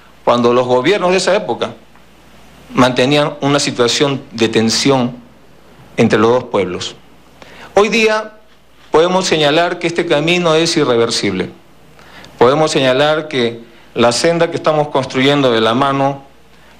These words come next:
con el gobierno ecuatoriano, el gobierno peruano, no va a retroceder.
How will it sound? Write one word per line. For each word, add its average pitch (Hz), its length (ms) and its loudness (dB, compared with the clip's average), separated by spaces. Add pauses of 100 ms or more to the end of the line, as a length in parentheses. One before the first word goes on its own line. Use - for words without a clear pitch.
(420)
con 113 400 0 (120)
el 117 100 0
gobierno 131 380 2
ecuatoriano, 139 840 -2 (400)
el 117 80 -4
gobierno 123 360 2
peruano, 135 540 -2 (680)
no 135 200 4
va 143 100 2
a - 20 -2
retroceder. 101 640 -2